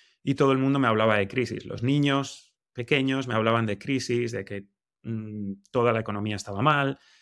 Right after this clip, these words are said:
y llegaba a Latinoamérica, donde, de donde es originalmente mi esposa y donde, eh, viajo con mucha frecuencia, principalmente a, a México sobre todo, y todo el mundo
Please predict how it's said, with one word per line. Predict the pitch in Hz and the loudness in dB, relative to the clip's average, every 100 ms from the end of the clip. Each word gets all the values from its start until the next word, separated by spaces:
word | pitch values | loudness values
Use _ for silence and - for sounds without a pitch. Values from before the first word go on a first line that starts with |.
| _ _ _ _ | _ _ _ _
y | 135 139 143 143 - _ | 4 6 6 4 0 _
llegaba | 123 113 110 135 143 | -4 2 4 6 6
a | 123 | 4
Latinoamérica, | 107 117 113 123 151 135 139 135 147 | 2 0 0 2 0 0 0 0 -2
donde, | 107 104 101 98 98 98 98 98 | -6 -6 -6 -2 -2 0 -2 -2
de | 101 | -2
donde | 95 95 95 95 | -4 -2 -4 -2
es | 117 120 - - | 0 0 -2 -8
originalmente | 107 101 - 104 107 110 107 | -8 -8 -6 -6 -6 -8 -8
mi | 101 | -10
esposa | 101 143 123 117 113 | -6 -6 -4 -2 -2
y | |
donde, | 98 95 95 98 - _ _ _ | -4 -6 -2 -4 -4 _ _ _
eh, | 95 92 | -18 -14
viajo | 92 110 107 | -2 -2 -2
con | 117 | -8
mucha | 98 98 104 101 | -8 -6 -4 -4
frecuencia, | - - 113 107 104 | -6 -8 -6 -6 -8
principalmente | - 95 110 104 101 101 98 | -10 -16 -8 -6 -4 -6 -6
a, | 95 101 | -4 -6
a | 104 98 98 | -8 -12 -6
México | 123 156 127 127 | -2 -2 -4 -8
sobre | 120 120 | -4 -2
todo, | 127 165 165 - _ - _ _ _ _ | 2 0 0 -6 _ -20 _ _ _ _
y | 147 143 143 135 | 0 2 2 4
todo | 147 143 | 4 4
el | |
mundo | 139 147 151 143 - | 4 2 2 2 -2